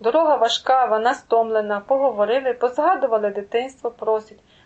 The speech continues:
«Постели мені на тапчані, передрімаю, поки твоя дружина з роботи прийде, тоді посидимо». Приходить і Галя, дивиться на незнайомку, питає, хто то.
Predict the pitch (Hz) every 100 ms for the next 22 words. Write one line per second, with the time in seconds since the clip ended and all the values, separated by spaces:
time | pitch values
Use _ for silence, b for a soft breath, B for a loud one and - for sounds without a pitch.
0 | b 311 311 359 349 339 311 294 277 262
1 | - - 247 233 220 220 240 247 226 220
2 | 233 226 208 - 254 269 254 220 240 240
3 | 220 220 294 311 240 226 220 247 247 226
4 | 226 269 269 226 196 214 208 208 - 196
5 | 190 190 190 - b b b b - 302
6 | 349 466 349 262 214 226 233 220 208 254
7 | 285 294 285 269 269 277 269 254 254 254
8 | 254 240 220 233 247 233 226 - 226 220
9 | 202